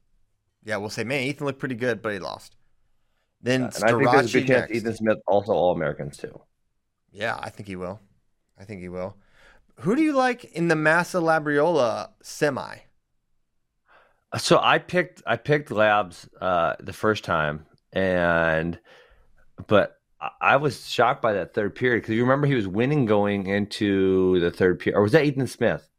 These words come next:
Speaker 1: That was, uh,
Speaker 2: I think it was
Speaker 1: Smith.
Speaker 2: both of them, actually.
Speaker 1: That was, I think it was Smith, but you might be right.
Speaker 2: No,
Speaker 1: He
Speaker 2: I
Speaker 1: beat
Speaker 2: think it
Speaker 1: him
Speaker 2: was Labs,
Speaker 1: four one.
Speaker 2: uh,
Speaker 1: He beat him four one.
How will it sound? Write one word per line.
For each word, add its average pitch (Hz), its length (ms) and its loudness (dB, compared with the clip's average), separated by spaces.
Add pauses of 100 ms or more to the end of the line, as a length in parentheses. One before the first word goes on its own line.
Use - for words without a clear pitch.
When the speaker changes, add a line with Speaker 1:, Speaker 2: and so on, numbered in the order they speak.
Speaker 1:
That 104 100 -8
was, 113 260 -8 (180)
uh, 98 220 -8
Speaker 2:
I - 60 -10
think 110 100 -4
it 147 80 4
was 147 100 2
Speaker 1:
Smith. - 60 -16
Speaker 2:
both 110 240 2
of 98 60 -4
them, 90 60 -4
actually. 85 280 -8
Speaker 1:
That 107 120 -10
was, - 300 -14 (440)
I 113 80 -8
think 147 240 -2
it - 20 -2
was 104 100 -6
Smith, 101 340 -12
but 95 120 -10
you 110 80 -12
might 107 160 -10
be - 80 -18
right. 78 280 -12 (1700)
Speaker 2:
No, 104 80 -4
Speaker 1:
He 104 40 0
Speaker 2:
I 107 40 -2
Speaker 1:
beat - 20 -4
Speaker 2:
think 160 120 4
it - 20 4
Speaker 1:
him 156 60 4
Speaker 2:
was 110 140 0
Labs, 135 280 6
Speaker 1:
four 120 100 0
one. - 20 4
Speaker 2:
uh, 95 460 2
Speaker 1:
He 117 100 -12
beat 123 140 -8
him 110 100 -10
four 107 240 -6
one. 65 280 -14